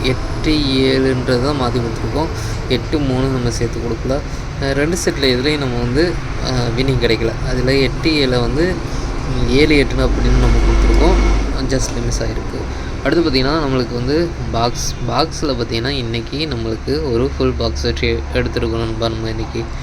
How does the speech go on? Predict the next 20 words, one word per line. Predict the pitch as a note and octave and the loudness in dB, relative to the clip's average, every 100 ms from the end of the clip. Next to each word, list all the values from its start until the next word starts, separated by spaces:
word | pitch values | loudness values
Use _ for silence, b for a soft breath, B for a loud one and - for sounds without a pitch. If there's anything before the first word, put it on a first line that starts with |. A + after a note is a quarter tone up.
| B B B B | B B B B
நம்ம | B2+ C3+ | -2 -2
வந்து | C#3+ | 0
பார்த்தீங்கன்னா, | C#3+ B2 A#2 C#3 E3 - - - - - C3+ | 0 0 -2 -2 -4 -8 -10 -10 -10 -10 -2
ஏழு | C3 D3+ D#3 D#3 C#3 | 0 2 2 0 -2
எட்டு | A#2 - C#3 | -4 -4 -4
மூணு | A#2+ A#2 B2 | -4 -4 -6
அப்படின்னு | - B2+ B2 | -6 -6 -4
நம்ம | C3 C3+ A#2+ | -2 -2 -4
கொடுத்துருக்கோம். | A#2 A2+ A2+ C3 | -4 -4 -4 -4
அப்படியே | A#2+ - C#3 C3+ C3+ | -6 -6 -4 -2 -4
பார்த்தீங்கன்னா, | A#2 - - D#4+ - F4 E4 E4 - - B2 | -4 -4 -2 -2 -2 -2 -2 -4 -8 -6 -4
ஆ, | A#2+ A#2 A#2 | -4 -4 -4
ஏழு, | B2 C3+ D3 D3+ D3+ D#3+ E3 - - - - - - - - - B2+ | 0 2 2 2 2 0 -2 -6 -10 -12 -12 -12 -10 -10 -10 -10 -8
ஆ, | A#2+ A#2 A#2 A2+ | -6 -6 -6 -4
எட்டு | B2 - - - F3 F3+ F3+ C3 | -4 -4 -10 -6 -2 0 -2 -4
மூணு | A#2+ B2 C3+ D3 C#3+ A2+ | -4 -2 -2 -2 0 0
ஏழு | A2 | 0
அப்படியே | A2 A#2 A2+ B2+ | -2 -4 -2 0
மாத்தி | C3+ A2+ - C3 | 0 -4 -4 -2
கொடுத்து | A#2+ A#2 - | -2 -2 -6